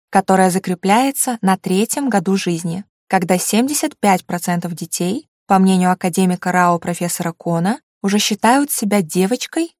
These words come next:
или мальчиком. Родители не знают, как должна проявляться сексуальность,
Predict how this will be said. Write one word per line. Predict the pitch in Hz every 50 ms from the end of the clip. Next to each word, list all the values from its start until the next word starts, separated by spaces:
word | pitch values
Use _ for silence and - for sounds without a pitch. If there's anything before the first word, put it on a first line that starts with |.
| _ -
или | 277 294 302
мальчиком. | 262 208 196 180 175 - - - - _ - 202 202 - _ _ _ _ _ _ _ _ _ _
Родители | - 202 208 202 262 311 - 330 302
не | 294 294 294 277
знают, | 277 277 269 254 233 208 180 170 - -
как | - 196 185 190
должна | - 185 180 185 185 202 196 185
проявляться | - 180 180 180 180 196 214 262 285 - -
сексуальность, | - - 247 - - - - 214 196 180 170 170 180 - - - - -